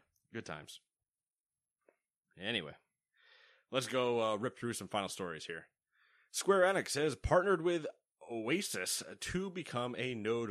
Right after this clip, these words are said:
validator. Uh, I like that that literally says Oasis. Uh, to become a node validator on the upcoming blockchain of the same name. Square Enix is the last of an initial wave.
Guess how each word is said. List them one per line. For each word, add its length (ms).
validator. 560
Uh, 160
I 20
like 260
that 200
that 180
literally 220
says 280
Oasis. 640
Uh, 120
to 120
become 260
a 40
node 300
validator 500
on 120
the 100
upcoming 480
blockchain 600
of 140
the 80
same 320
name. 340
Square 320
Enix 280
is 120
the 100
last 420
of 140
an 100
initial 380
wave. 400